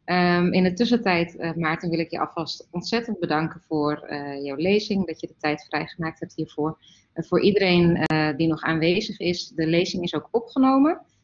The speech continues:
en wordt morgen per mail toegestuurd naar iedereen die zich had aangemeld voor vanavond. Dus mocht u hem terug willen kijken, dan is dat ook mogelijk. Ehm, ik heb natuurlijk de vragen aan je voorgelezen, Maarten, maar daarnaast werd je ook door meerdere mensen hartelijk bedankt in de chat. En, eh, ik geloof dat ik niet de enige ben die, eh,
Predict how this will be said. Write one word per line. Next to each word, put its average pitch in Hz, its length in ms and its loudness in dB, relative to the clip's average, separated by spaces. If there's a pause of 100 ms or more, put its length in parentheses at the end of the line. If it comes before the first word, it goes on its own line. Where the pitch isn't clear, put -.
(140)
en 180 280 2
wordt 175 200 0
morgen 175 340 0
per 175 140 0
mail 170 240 2
toegestuurd 165 600 -6
naar 151 140 -2
iedereen 151 280 -2
die 143 100 -4
zich - 120 -14
had - 160 -20
aangemeld 214 560 -2
voor 180 160 -12
vanavond. 165 320 -4
Dus - 100 -18
mocht 175 260 0
u 165 40 2
hem 151 100 -2
terug 190 260 -2
willen 151 180 -4
kijken, - 340 -6
dan - 100 -12
is - 120 -8
dat - 160 -14
ook 247 220 2
mogelijk. 247 520 2 (460)
Ehm, 170 560 0 (280)
ik - 120 -6
heb 202 100 2
natuurlijk 165 280 0
de - 60 -12
vragen 220 320 0
aan 156 100 2
je 156 80 -4
voorgelezen, 214 600 0
Maarten, 185 320 2
maar 175 100 -2
daarnaast 170 340 0
werd 180 180 0
je 151 80 -2
ook 165 160 -2
door 160 200 0
meerdere 185 380 -2
mensen 170 320 -2
hartelijk 175 360 -4
bedankt 156 360 -4
in 151 120 -2
de 143 100 -6
chat. 147 300 -6
En, 151 240 -4
eh, 147 120 -2
ik 143 120 -6
geloof 165 260 0
dat 165 120 -2
ik 165 80 -4
niet 180 160 0
de - 80 -2
enige 160 340 0
ben 151 240 -2
die, 143 260 -2
eh, 143 120 -4